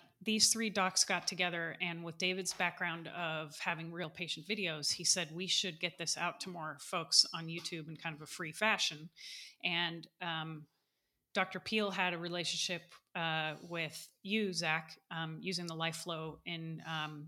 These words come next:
in your former agency, and we knew you had body cams. And then Prodigy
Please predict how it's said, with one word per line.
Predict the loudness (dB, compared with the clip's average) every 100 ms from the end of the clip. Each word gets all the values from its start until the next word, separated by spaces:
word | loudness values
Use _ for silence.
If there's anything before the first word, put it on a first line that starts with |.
| -8
in | -6
your | -4 -6
former | -4 -4 -2
agency, | -4 0 0 0 -4 -8
and | -8
we | -6
knew | -4
you | -4 -4
had | -2
body | 2 2 0 -8
cams. | -10 -8 -4 -6 -6 -20 _
And | -2 0
then | 0 -2 -4
Prodigy | 2 4 4 -2 -2 -4